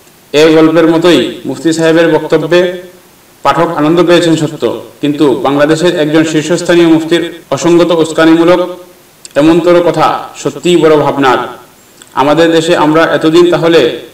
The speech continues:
কী সব আলেম product করেছি? আমরা বাঙালি আলেমরা বিশ্বমানের কোনো ইলমি অবদান তো রাখতেই পারি না, জাতীয় সমস্যাগুলোরও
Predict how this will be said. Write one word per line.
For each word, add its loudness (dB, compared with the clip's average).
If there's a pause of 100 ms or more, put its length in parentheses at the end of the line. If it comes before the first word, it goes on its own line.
(120)
কী -2
সব 0
আলেম 2
product 0
করেছি? -4 (1300)
আমরা 2
বাঙালি 4
আলেমরা 2 (300)
বিশ্বমানের 0
কোনো 2
ইলমি 4
অবদান 2
তো -2
রাখতেই 0
পারি 2
না, 0 (380)
জাতীয় 0
সমস্যাগুলোরও 2